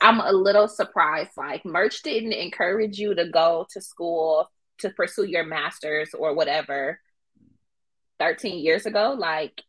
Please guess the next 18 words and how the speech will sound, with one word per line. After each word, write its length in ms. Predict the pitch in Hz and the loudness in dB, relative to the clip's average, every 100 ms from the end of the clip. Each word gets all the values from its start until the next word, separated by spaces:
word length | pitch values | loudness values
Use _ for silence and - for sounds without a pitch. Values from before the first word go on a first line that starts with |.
| _ | _
he 240 | - 247 - | -4 -2 0
asked 260 | 170 220 | 0 0
you 60 | 233 | -4
to 60 | 180 | -4
do 120 | 175 | -4
that 220 | 160 160 | -2 -4
when 140 | 175 175 | -6 -4
y'all 160 | 170 | -2
got 160 | 147 160 | -2 -4
these 180 | 175 - | -6 -8
teenage 440 | - 175 151 185 | -10 -6 -6 -6
daughters. 500 | 165 160 214 240 254 - - | -4 -4 -4 -6 -10 -18 -12
I 100 | 175 | -6
don't 160 | 202 202 | -4 -2
know. 260 | 226 240 | -2 0
It's 220 | 208 240 - | -2 -2 -4
a 60 | |
little, 420 | 196 202 196 185 | -4 -2 -2 -4